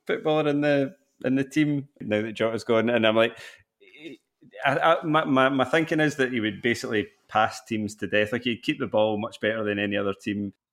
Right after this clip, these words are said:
He'd have a wee bit of, of a threat. He, he, I could see him playing either side of a striker, I suppose.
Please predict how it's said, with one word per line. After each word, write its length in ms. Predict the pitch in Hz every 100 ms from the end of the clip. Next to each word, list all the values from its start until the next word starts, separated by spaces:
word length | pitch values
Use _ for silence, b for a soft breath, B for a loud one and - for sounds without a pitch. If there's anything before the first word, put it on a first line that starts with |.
| _ _ 139 -
He'd 200 | 120 117
have 140 | 110
a 80 | 113
wee 200 | 113 135
bit 140 | 139
of, 220 | 127 123 - _ -
of 200 | 110 98
a 60 |
threat. 420 | 95 - 104 107 123
He, 60 | 127
he, 320 | 135 156 139 - -
I 60 | -
could 200 | - 139
see 140 | 190
him 180 | 180 123
playing 520 | - 123 123 117 110 - _ _
either 260 | - 107 104
side 220 | 110 104
of 100 | 101
a 100 | 104
striker, 520 | - - 110 107 - 104
I 40 |
suppose. 640 | - 101 110 110 110 104